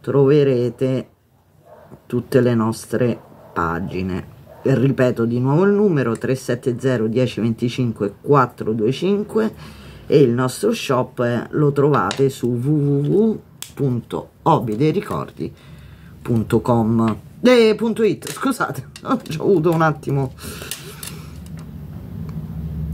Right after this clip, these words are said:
Ecco qua, qui facciamo il bottoncino. Eh? È molto carina?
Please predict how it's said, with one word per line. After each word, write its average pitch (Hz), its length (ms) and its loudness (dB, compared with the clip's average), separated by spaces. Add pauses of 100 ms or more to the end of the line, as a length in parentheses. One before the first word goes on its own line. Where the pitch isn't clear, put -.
(120)
Ecco 156 440 0
qua, - 220 -12 (380)
qui 107 240 -2
facciamo - 440 -4
il - 40 0
bottoncino. - 920 -4 (3250)
Eh? 247 500 4 (760)
È - 200 0
molto 143 400 2
carina? 143 720 2